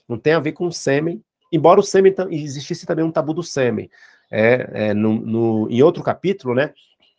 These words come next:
fala-se da necessidade também do homem se purificar quando ele tem os seus fluxos, né, como o texto chama, de forma muito elegante.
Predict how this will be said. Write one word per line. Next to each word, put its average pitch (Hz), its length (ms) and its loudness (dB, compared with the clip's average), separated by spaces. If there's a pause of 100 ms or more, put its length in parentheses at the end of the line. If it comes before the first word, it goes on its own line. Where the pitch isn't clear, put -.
(440)
fala-se 139 420 2
da 135 440 4
necessidade 131 480 -4
também 151 180 -6
do 151 120 -6
homem 143 440 0
se - 140 -14
purificar 127 720 -4 (280)
quando 120 280 -2
ele 120 140 2
tem 123 180 -4
os 123 80 -8
seus 135 320 -8
fluxos, 127 680 -8
né, 110 140 -10
como 104 240 -12
o - 20 -14
texto 107 340 -14
chama, 104 480 -10
de - 100 -20
forma 98 240 -6
muito 104 480 -4 (380)
elegante. 104 680 0